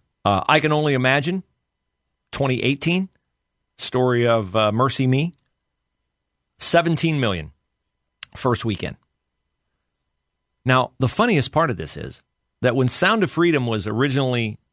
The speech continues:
set for production, it was a twentieth Century Fox release.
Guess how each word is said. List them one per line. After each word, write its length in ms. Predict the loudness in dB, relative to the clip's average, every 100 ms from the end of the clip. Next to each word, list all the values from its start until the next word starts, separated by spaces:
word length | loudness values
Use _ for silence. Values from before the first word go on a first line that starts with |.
| _
set 300 | -4 0 0
for 120 | 0
production, 480 | -4 0 0 0 -6 -8 _ _ _ _ -16 _ _ -4
it 100 | 0
was 180 | 2 0
a 100 | -2
twentieth 600 | -2 -2 0 0 -4 _ -12
Century 480 | -2 -2 0 -2 -4
Fox 680 | 0 0 0 -2 -6 -6 -8 _ _ _ _ _ _ _ _ _
release. 500 | -2 -2 -4 -8 -12